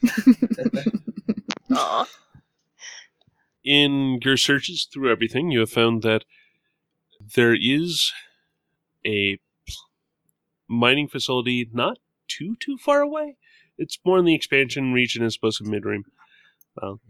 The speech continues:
Speaker 3: kinda. They do actually mine Nova crystals there. This is, for this area of the galaxy, a new discovery. They are a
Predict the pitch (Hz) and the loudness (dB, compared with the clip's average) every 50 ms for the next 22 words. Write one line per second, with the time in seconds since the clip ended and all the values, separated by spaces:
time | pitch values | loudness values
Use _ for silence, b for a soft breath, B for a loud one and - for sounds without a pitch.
0 | - - 98 98 98 92 92 - b b b b b b b b b b b b | -6 -4 -2 -2 -2 -4 -6 -10 b b b b b b b b b b b b
1 | _ _ _ _ _ - 120 120 110 123 120 113 110 107 123 127 135 139 123 120 | _ _ _ _ _ -12 -8 -2 2 4 4 4 2 2 0 2 2 4 2 2
2 | 120 - - 127 117 110 110 104 110 - - 110 107 104 104 104 110 123 127 131 | 0 0 0 0 0 0 0 -4 -8 -8 -4 -2 0 2 2 2 0 0 0 -2
3 | 131 117 110 107 110 113 113 127 - - 139 131 - - 139 147 147 - - - | -4 -4 -2 2 2 2 2 0 0 0 0 0 0 -2 -4 -4 -4 -4 -4 -4
4 | - 139 151 170 196 202 _ _ _ _ _ _ _ - 113 123 127 - - 143 | -2 0 0 0 -2 -4 _ _ _ _ _ _ _ -2 0 0 2 0 0 0
5 | 135 127 123 120 117 113 - - - - - - - 127 127 127 127 123 135 131 | 0 0 0 -2 -2 -2 -4 -4 -6 -8 -12 -8 0 2 4 4 4 4 2 0
6 | 123 - - - - 104 113 113 120 123 123 117 113 - 113 110 110 107 104 107 | 0 0 -2 0 0 0 0 2 0 0 -2 -2 -4 -6 -6 -4 -4 -4 -4 -6
7 | - - - 120 120 117 b b b b b _ - 87 104 101 101 98 98 98 | -6 -6 -6 -6 -6 -6 b b b b b _ -2 0 0 2 2 0 -2 -4
8 | 104 - - 104 117 135 180 175 156 - - - 92 80 - - - 160 175 143 | -6 -8 -6 -2 0 0 2 0 0 -2 -2 -2 -4 -6 -6 -12 -12 -10 -10 -10
9 | 117 107 _ - 110 107 104 107 110 - 117 117 110 110 110 107 107 107 104 _ | -10 -10 _ -2 -2 0 0 0 -2 0 0 2 2 2 2 0 0 -2 -4 _
10 | _ _ _ _ _ _ - - 107 101 98 | _ _ _ _ _ _ -4 -4 -2 -2 -4